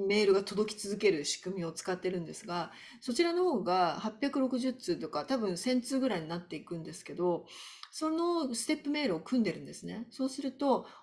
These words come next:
ご本人が辞めない限り八年から十年続くんですよ。私のメールが。もちろん違う内容です。全部喋ってることは。あの、喋ってるっていうか、書き起こしの文章がね、届くし、動画とセットになって届いてるんですけど、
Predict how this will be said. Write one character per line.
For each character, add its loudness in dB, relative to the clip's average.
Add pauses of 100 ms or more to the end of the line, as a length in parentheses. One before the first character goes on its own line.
(100)
ご 4
本 4
人 6
が 2
辞 2
め 0
な 0
い -2
限 -2
り -2
八 -4
年 2
か -4
ら -6
十 0
年 -4 (420)
続 -6
く -2
ん 0
で -6
す -6
よ。 -6 (840)
私 -4
の -4
メ -4
ー -6
ル -6
が。 -4 (440)
も -2
ち 0
ろ 2
ん 6
違 0
う 0
内 -2
容 -8
で -16
す。 -12
全 -8
部 -14
喋 -8
っ -20
て -20
る -16
こ -20
と -20
は。 -20 (1300)
あ -6
の、 -4
喋 2
っ -2
て 0
る -8
っ -10
て -8
い -8
う -16
か、 -2
書 -8
き -14
起 6
こ 2
し 0
の 0
文 -2
章 -2
が -10
ね、 -4
届 -2
く -8
し、 -8
動 6
画 4
と -6
セ 2
ッ 0
ト -2
に -6
な -10
っ -14
て -10
届 -4
い -2
て -4
る -10
ん -14
で -12
す -16
け -12
ど、 -2